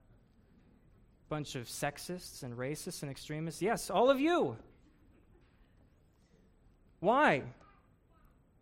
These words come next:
Because we say, "You know, maybe we shouldn't be murdering our unborn children. Maybe we should be honoring God's design for sexuality, for marriage.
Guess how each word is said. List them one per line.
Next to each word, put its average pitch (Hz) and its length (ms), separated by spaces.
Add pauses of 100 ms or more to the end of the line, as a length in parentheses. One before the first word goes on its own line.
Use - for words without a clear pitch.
Because 226 320
we 262 100
say, 233 260
"You 240 180
know, 269 220
maybe 294 340
we 294 160
shouldn't 214 600
be 190 200
murdering 180 680 (260)
our 147 140
unborn 151 400
children. 123 440 (1300)
Maybe 254 140
we 302 140
should 254 460
be 147 380 (200)
honoring 190 420
God's 165 400
design 147 480
for 123 400 (320)
sexuality, 151 720 (720)
for - 140
marriage. 139 580